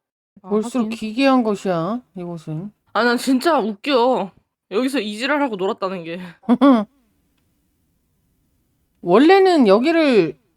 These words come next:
Speaker 2: 엄청난 아일랜드로 꾸미려고 했었으니까, 얘네 입장에서는. 아, 또 있다, 여기. 아, 깜짝이야.
Speaker 1: 아, 진짜 깜짝 놀랐네. 진짜, 진짜 깜짝 놀랐네. 아. 자, 잠깐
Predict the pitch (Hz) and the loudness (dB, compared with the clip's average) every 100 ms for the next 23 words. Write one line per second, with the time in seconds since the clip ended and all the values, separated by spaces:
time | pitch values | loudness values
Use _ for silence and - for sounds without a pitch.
0 | _ _ _ _ _ - 190 247 381 381 | _ _ _ _ _ -8 -6 -2 2 4
1 | 262 180 254 330 320 285 - 339 440 427 | 4 4 2 2 0 -2 -2 0 2 4
2 | 302 320 392 - 320 262 202 190 180 220 | 2 0 -2 -4 -6 -2 0 0 0 -2
3 | 202 226 214 202 190 160 151 156 160 _ | -2 -2 -2 -4 -6 -4 -6 -8 -10 _
4 | _ - 208 202 359 370 208 196 - _ | _ -10 -8 0 2 6 4 4 -4 _
5 | _ _ _ _ _ _ _ 214 277 320 | _ _ _ _ _ _ _ -8 -4 0
6 | 381 349 269 175 151 _ _ _ _ _ | 0 4 4 4 0 _ _ _ _ _
7 | _ _ _ 196 190 190 - 175 165 220 | _ _ _ -18 -18 -20 -18 -16 -14 -12
8 | 294 233 170 156 - 220 277 226 240 - | -10 -10 -10 -12 -8 -2 -2 0 -2 0
9 | 311 269 254 - 240 226 - - _ _ | 0 2 2 2 0 -2 -6 -20 _ _
10 | _ 277 - - _ _ _ _ _ _ | _ -14 -14 -18 _ _ _ _ _ _
11 | _ _ _ _ - 180 180 180 175 185 | _ _ _ _ -12 -10 -10 -12 -8 -8
12 | 175 | -8